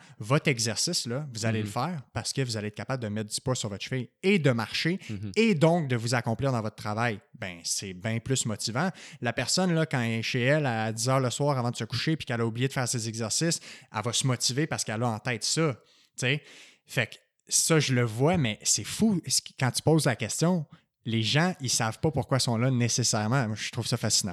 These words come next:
Speaker 2: Le jour où tu commences à poser ces questions-là, tu te dis, « Comment j'ai pu pratiquer sans poser ces questions-là ? »
Speaker 1: Ah ouais,
Speaker 2: tu sais ?
Speaker 1: ah
Speaker 2: Puis,
Speaker 1: ouais.
Speaker 2: un exemple que je donne dans mes, dans, dans mes, dans mes formations là-dessus, c'est,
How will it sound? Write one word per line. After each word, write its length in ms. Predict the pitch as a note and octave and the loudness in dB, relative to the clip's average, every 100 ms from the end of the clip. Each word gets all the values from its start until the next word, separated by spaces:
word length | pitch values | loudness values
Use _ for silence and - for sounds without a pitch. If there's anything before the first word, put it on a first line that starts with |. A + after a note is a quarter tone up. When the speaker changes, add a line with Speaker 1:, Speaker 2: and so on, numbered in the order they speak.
| - | 8
Speaker 2:
Le 120 | C3 | 12
jour 180 | C3 G3 | 12 12
où 60 | G3+ | 12
tu 60 | |
commences 240 | D3+ D3+ D3+ | 8 10 8
à 40 | |
poser 260 | B2+ C3 D3+ | 10 10 12
ces 140 | B2+ | 10
questions-là, 600 | B2 - A#2+ A2+ A#2 C#3 | 6 4 6 8 10 8
tu 320 | D3 - - | 6 0 0
te 40 | G#2 | -2
dis, « 400 | G2 G2+ A#2+ C3 - | 0 4 4 4 6
Comment 220 | C#3 D3+ | 8 10
j'ai 160 | C3+ | 8
pu 140 | A#2+ - | 6 2
pratiquer 440 | - G#2+ - C3 | 2 2 2 2
sans 200 | B2 A#2 | 4 4
poser 280 | A2+ G#2+ A2 | 4 4 2
ces 120 | G#2+ | 0
questions-là ? » 380 | G#2+ G2 - G#2+ | 0 0 2 4
Speaker 1:
Ah 40 | G#2 | 4
ouais, 80 | G#2+ | 2
Speaker 2:
tu 60 | |
sais ? 140 | A2 A2 | 0 0
Speaker 1:
ah 40 | B2 | 4
Speaker 2:
Puis, 140 | A2+ | 4
Speaker 1:
ouais. 160 | G#2+ G#2+ - - _ | 4 0 -8 -20 _
Speaker 2:
un 180 | A2 A2+ | 2 4
exemple 280 | A2+ C3+ C#3+ | 6 6 8
que 100 | B2+ | 8
je 80 | G2+ | 8
donne 220 | A#2+ C#3 | 6 6
dans 140 | B2+ | 4
mes, 240 | G#2+ G#2+ G2+ | 4 2 2
dans, 320 | G#2 G2 F#2+ | 0 -2 -2
dans 160 | G2 G2 | -4 -6
mes, 200 | G2+ G2 | -6 -6
dans 180 | G2 | -6
mes 100 | G2 G2 | -4 -4
formations 380 | G#2 F#2+ G#2+ B2 | -2 -2 0 2
là-dessus, 360 | G2+ - C#3 | 2 0 2
c'est, 360 | C#3+ A#2+ A2+ | 2 2 2